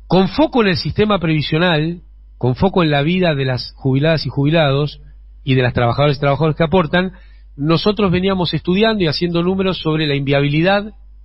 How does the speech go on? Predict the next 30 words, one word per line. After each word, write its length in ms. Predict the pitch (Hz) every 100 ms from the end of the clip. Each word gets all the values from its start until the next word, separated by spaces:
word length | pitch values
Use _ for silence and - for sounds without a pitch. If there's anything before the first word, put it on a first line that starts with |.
| - -
de, 400 | 123 131 123 120
del 140 | 135
sistema 460 | - 135 165 160 143
de 80 |
A 20 | 143
F 140 | -
J 280 | 135 143 139
P 100 | 143
en 80 | 139
la 60 |
Argentina, 420 | 127 131 120 117 117
porque 200 | 135 156
además 360 | 185 240 - - - - - - - - - -
el 140 | 143
Estado 520 | 143 202 220 233 226 - - -
ponía 560 | 143 156 185 202 214 - - -
la 260 | 135 127 135
mayoría 720 | 143 135 143 151 208 226 214
de 240 | 143 135 139
las 120 | 131
jubilaciones, 920 | 139 131 135 127 160 175 185 196 - -
de 160 | 120
lo, 160 | 123 143
del 400 | 120 120 120 120
porcentaje 520 | 131 120 139 190 196
de 40 | 170
las 80 |
jubilaciones 400 | 151 143 131 208 -
que 120 | 139
pagaba 500 | 139 147 165 165